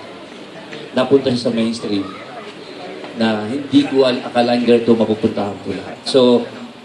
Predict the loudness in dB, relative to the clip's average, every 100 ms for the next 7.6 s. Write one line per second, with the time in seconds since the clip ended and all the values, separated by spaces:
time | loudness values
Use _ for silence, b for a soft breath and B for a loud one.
0 | -18 -16 0 4 6 4 4 2 2 0
1 | 0 0 -2 0 0 0 0 0 0 0
2 | 0 0 2 4 4 2 2 0 0 -2
3 | -4 -6 -8 -12 -14 -14 -6 -4 -2 0
4 | 4 4 4 2 0 0 -4 2 4 4
5 | 2 0 2 2 2 -4 -12 -16 -16 -2
6 | 2 4 6 6 6 2 -4 -12 -16 -18
7 | -18 -18 -18 -16 -4